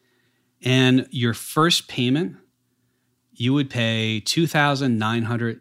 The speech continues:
sixteen dollars and sixty-seven cents in interest and four hundred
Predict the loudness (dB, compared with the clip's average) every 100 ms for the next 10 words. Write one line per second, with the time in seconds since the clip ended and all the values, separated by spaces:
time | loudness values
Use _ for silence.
0 | _ -6 -4 -6 -4 -4 -2 -4 -4 -6
1 | -6 -8 -10 -6 -6 -6 -6 -6 -4 -4
2 | -4 -4 -4 -4 -6 -4 -6 -10 _ _
3 | _ -20 -20 _ -10 -6 -6 0 2 2
4 | 0 -4 -6 -8 -10 -20 _ _ _ _
5 | _ _ _ -6 -4 -2 -4 -8 _ -20
6 | -4 -2 -2 -2 -2 -2 -4